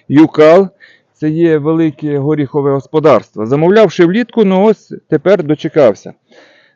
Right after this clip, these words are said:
Значить, е, рекомендовано їх садити у парі для хорошого опилення, тобто два різних сорти для хорошого опилення. І от Іван Іванович вислав мені два такі хороші сорти.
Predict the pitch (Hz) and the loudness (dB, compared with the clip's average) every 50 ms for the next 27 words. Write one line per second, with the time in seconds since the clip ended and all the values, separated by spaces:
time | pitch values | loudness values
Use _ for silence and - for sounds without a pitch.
0 | _ - 156 170 185 170 - 202 214 202 - - - - 160 165 165 165 165 160 | _ -6 -4 -2 -2 -2 -2 -2 -2 -2 -4 -6 -6 -4 -2 0 0 2 2 2
1 | 156 151 147 143 135 135 139 160 160 - 180 180 185 190 185 165 202 220 220 208 | 2 2 2 0 -2 -2 -2 -4 -4 -4 -4 -2 -2 -4 -2 0 2 2 2 2
2 | 202 196 190 185 190 175 - - 185 165 180 202 185 - 175 175 175 - - - | 0 -2 -4 -4 -4 -6 -4 -6 -4 0 0 0 0 0 0 -2 -2 -2 -4 -4
3 | 135 165 165 165 156 143 - - 160 143 139 135 139 147 160 190 220 190 - _ | -4 -2 0 0 -2 -2 -4 -2 0 0 2 2 0 0 0 -2 -2 -4 -8 _
4 | _ _ - 135 147 156 - - 175 165 180 170 - - 170 165 165 160 160 160 | _ _ -8 -6 -6 -6 -6 -6 -6 -4 -4 -6 -6 -6 -6 -4 -4 -2 -4 -4
5 | 151 - - - 147 - 180 175 151 139 123 123 117 - 185 170 - - 147 123 | -6 -8 -8 -10 -6 -4 -2 0 0 0 -2 -4 -6 -6 -8 -8 -8 -8 -10 -6
6 | 131 147 180 185 180 156 147 147 156 175 160 139 151 143 - _ - 160 143 - | -2 0 0 0 0 -2 -2 -2 -2 -2 -2 -4 -6 -10 -10 _ -8 -8 -8 -6
7 | - 156 131 98 90 - _ _ _ _ _ _ _ _ _ _ _ _ _ - | -6 -4 -4 -4 -6 -10 _ _ _ _ _ _ _ _ _ _ _ _ _ -4
8 | 139 - - - 170 165 170 165 139 - 165 156 151 151 147 151 135 - 147 127 | -2 -2 0 0 0 0 0 -2 -2 -2 -2 -2 0 0 0 -2 -2 0 0 0
9 | 113 101 95 90 85 - - _ _ _ _ _ _ _ _ _ _ _ _ _ | 0 0 -2 -6 -10 -14 -20 _ _ _ _ _ _ _ _ _ _ _ _ _
10 | _ - 147 165 190 208 180 190 190 202 196 185 185 185 180 175 165 160 143 156 | _ -6 0 2 2 4 4 2 2 2 2 2 2 2 2 2 0 -2 -2 -2
11 | 165 175 151 - 156 147 147 147 143 139 123 127 123 131 160 160 131 139 131 - | -2 -2 0 0 -2 -2 -2 -4 -4 -6 -6 -8 -4 -2 0 0 0 -2 -6 -8
12 | 147 135 - - 139 120 127 120 127 127 110 - _ _ _ _ _ _ _ - | -8 -8 -4 -4 -4 -4 -4 -6 -8 -12 -16 -16 _ _ _ _ _ _ _ -4
13 | 131 120 113 - _ 160 180 220 240 | -4 -4 -4 -4 _ 0 0 0 0